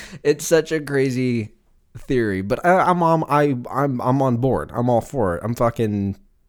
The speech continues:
team, team conspiracy all the way. At this point, that's the most fun thing ever. That's better than any Netflix show ever.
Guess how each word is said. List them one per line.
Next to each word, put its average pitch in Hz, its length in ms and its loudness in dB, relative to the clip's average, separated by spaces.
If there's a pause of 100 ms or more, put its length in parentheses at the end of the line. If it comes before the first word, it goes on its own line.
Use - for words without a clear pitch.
team, 113 520 0 (1200)
team 156 260 2
conspiracy 117 760 -2
all 101 180 -4
the 98 120 -2
way. 92 160 -2
At 92 120 -6
this 175 220 0
point, 294 400 -2
that's - 140 -12
the 123 100 4
most 123 400 0
fun 113 260 0
thing 127 300 -2
ever. 120 180 -4
That's 139 160 -4
better 110 320 -2
than 104 160 -4
any 110 220 -4
Netflix 107 500 -6
show 117 300 -2
ever. 104 360 -8